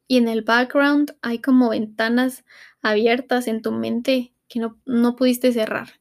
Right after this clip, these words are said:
que están reproduciendo ruidos. Así que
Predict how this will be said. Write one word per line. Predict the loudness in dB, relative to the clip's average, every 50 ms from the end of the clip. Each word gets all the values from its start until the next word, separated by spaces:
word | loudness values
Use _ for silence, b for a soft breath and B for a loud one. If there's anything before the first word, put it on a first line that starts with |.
| _ _
que | -12 -6
están | -2 0 2 4 6 6 6
reproduciendo | 4 4 2 2 2 2 2 0 -2 -4 -4 -4 -4 -4 -4 -6 -8 _ _ -12
ruidos. | -8 -4 -4 -4 -4 -6 -8 -12 -18 -20 -20 _ _ _ _ _ _ _ _ _ _ _ _
Así | -2 0 0 2 0 -2 0
que | 2 2 4 4 4 4 2 0 -2 -8